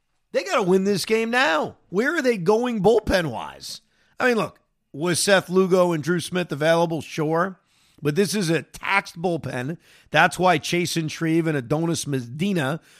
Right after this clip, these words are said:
were asked to get twelve outs, and they did a fantastic job. How great was Chasen Shreve, but especially Adonis Medina? If you're ever gonna come back like this, that's what you need. You need long relief to just shut the door.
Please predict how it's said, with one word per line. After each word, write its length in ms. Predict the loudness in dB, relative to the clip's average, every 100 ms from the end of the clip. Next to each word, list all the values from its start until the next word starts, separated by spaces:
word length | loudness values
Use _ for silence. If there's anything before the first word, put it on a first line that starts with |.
| -8
were 180 | 0 2
asked 300 | 4 2 -2
to 80 | -2
get 280 | 0 0
twelve 320 | -2 2 4 8
outs, 460 | 8 6 0 -12 -16 _ _ -6
and 160 | 0
they 140 | 2 2
did 160 | 0
a 140 | -4 -8
fantastic 880 | -8 -8 -10 -6 -4 -4 -8 -14
job. 260 | -8 -8 0
How 140 | 2
great 500 | 2 -2 -4 -4 -4 -10 _ -20 -8
was 220 | -6 -6
Chasen 500 | -2 0 0 -2 -8
Shreve, 320 | -6 -4 -4
but 140 | -6
especially 760 | -8 -8 -2 -2 -2 -6 -6 -8 _ _
Adonis 540 | -8 -2 -2 -2 -6 -8
Medina? 500 | -8 -6 -8 -10 -20 _ _ -8
If 100 | 2
you're 160 | 4
ever 160 | 6 4
gonna 160 | 2
come 220 | 0 0 6
back 200 | 4 4
like 220 | 0 0
this, 300 | -2 -4 -6 _ _
that's 200 | 2 2
what 140 | 0 -2
you 60 |
need. 220 | -2 -2
You 60 | -2
need 140 | -2
long 380 | -2 0 2 2
relief 340 | 0 0 0 0
to 80 |
just 180 | -6 -10
shut 280 | -6 -2 -2
the 80 | -2
door. 400 | 0 0 -4